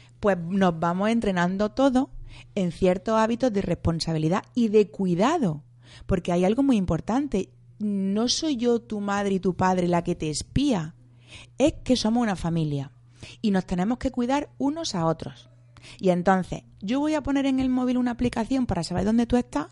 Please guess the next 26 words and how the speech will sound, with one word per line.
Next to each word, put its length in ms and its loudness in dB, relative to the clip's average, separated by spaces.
y 100 4
para 180 2
que 100 0
tú 100 -2
sepas 300 2
dónde 200 4
estoy 260 0
yo. 180 2
Porque 220 0
a 40 4
lo 80 4
mejor 280 0
yo 140 0
necesito 500 0
llamarte 540 2
para 240 2
que 120 -2
vengas 440 -2
a 100 0
cuidarme 460 2
a 40 0
mí 140 0
por 200 -2
lo 140 2
que 100 -4
sea. 380 -8